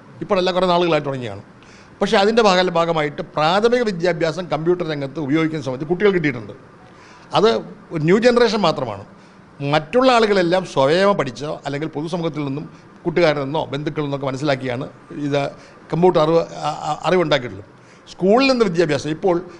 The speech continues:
അഞ്ച് വർഷം മുമ്പാണ് കേരളം ഡിജിറ്റൽ, ആ, വിദ്യാഭ്യാസം പൂർണ്ണമായി എന്നുള്ള പ്രഖ്യാപനം ഉണ്ടായി. അതിന് പ്ര-, പ്രഖ്യാപനമനുസരിച്ച് എല്ലാ അധ്യാപകന്മാർക്കും അന്ന്, ഞാനന്ന് ഈ പൊതുവിദ്യാഭ്യാസ യജ്ഞത്തിൻ്റെ ഭാഗമായി എൻ്റെ കോർഡിനേറ്റർ ആയിരുന്ന ആളാണ്.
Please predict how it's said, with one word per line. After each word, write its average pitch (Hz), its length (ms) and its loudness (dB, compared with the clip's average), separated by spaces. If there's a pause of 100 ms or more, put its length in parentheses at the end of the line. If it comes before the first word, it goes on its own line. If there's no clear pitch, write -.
(160)
അഞ്ച് 160 220 0
വർഷം 214 220 2
മുമ്പാണ് 185 360 2
കേരളം 175 260 0 (200)
ഡിജിറ്റൽ, 175 360 -4 (400)
ആ, - 20 0 (600)
വിദ്യാഭ്യാസം 156 520 2 (240)
പൂർണ്ണമായി 151 440 2
എന്നുള്ള 139 240 0 (120)
പ്രഖ്യാപനം 156 340 0
ഉണ്ടായി. 101 180 -8 (560)
അതിന് 202 240 4
പ്ര-, - 120 -10 (220)
പ്രഖ്യാപനമനുസരിച്ച് 185 960 2 (160)
എല്ലാ 165 160 2 (100)
അധ്യാപകന്മാർക്കും 190 760 0
അന്ന്, 190 180 -4 (420)
ഞാനന്ന് 185 360 2 (260)
ഈ 175 40 -2 (320)
പൊതുവിദ്യാഭ്യാസ 185 600 2
യജ്ഞത്തിൻ്റെ 185 420 -2
ഭാഗമായി 185 360 2
എൻ്റെ 180 160 -4
കോർഡിനേറ്റർ 180 340 2
ആയിരുന്ന 180 220 0
ആളാണ്. 170 200 -2